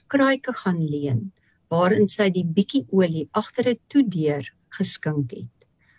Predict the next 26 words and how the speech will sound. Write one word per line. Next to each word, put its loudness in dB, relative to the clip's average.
Daar 2
is -2
'n -2
taak 0
wat -2
van 2
ons -2
gevra -4
word -4
om 2
aktief -2
te -8
tree -2
en 6
moeite 2
te -6
doen -4
sodat 2
ons 0
in 2
'n -2
proses -2
van -6
heling -2
kan 0
instap 4